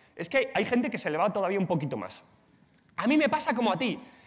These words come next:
y he descubierto que la anestesia es la especialidad de mi vida. Muchas exclamaciones. Lo tengo clarísimo, más exclamaciones todavía.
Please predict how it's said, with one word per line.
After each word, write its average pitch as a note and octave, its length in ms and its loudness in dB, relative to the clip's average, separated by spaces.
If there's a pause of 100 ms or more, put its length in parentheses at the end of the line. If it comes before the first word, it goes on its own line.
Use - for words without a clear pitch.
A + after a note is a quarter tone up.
y F#3+ 80 0
he D4+ 80 2
descubierto C#4 540 2
que A#3+ 80 0
la G#3+ 60 4
anestesia B3 580 -4
es A#3+ 60 -2
la C4 80 -2
especialidad B3 420 0
de D4 80 2
mi A#3 80 4
vida. G#3 320 2
Muchas A#3 280 2
exclamaciones. F3 680 -2 (260)
Lo F#3 200 2
tengo D#4 240 6
clarísimo, G#3 500 4
más C4+ 240 2
exclamaciones G#3+ 500 0
todavía. C#3 440 0